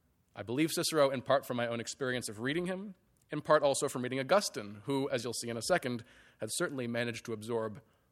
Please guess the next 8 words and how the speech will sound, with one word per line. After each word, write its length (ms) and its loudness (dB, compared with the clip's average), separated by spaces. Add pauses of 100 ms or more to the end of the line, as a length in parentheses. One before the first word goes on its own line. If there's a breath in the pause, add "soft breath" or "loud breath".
a 40 -4
lot 220 2
of 120 -6
Platonic 460 -6
political 340 -6
ideas 340 -6
from 140 -10
somewhere. 460 -4